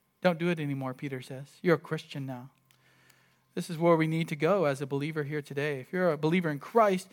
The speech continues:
you need to say, "Wow, we need to take the gospel to these people. They're worshiping idols,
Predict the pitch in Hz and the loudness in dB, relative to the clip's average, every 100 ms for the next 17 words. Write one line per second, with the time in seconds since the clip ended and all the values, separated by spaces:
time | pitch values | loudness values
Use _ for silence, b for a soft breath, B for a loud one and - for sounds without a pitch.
0 | - 165 156 170 170 - 175 156 143 _ | -12 -4 -2 -2 -4 2 4 4 0 _
1 | _ _ _ - 160 147 196 160 175 165 | _ _ _ -4 -2 0 -2 -2 -2 -4
2 | 143 143 147 - 160 135 131 - 143 - | -2 0 0 -2 -8 -6 -10 -10 -12 -12
3 | 135 _ _ - 208 160 156 - 139 143 | -18 _ _ 0 2 2 0 -2 0 2
4 | 190 165 - - - | 0 -2 -14 -20 -20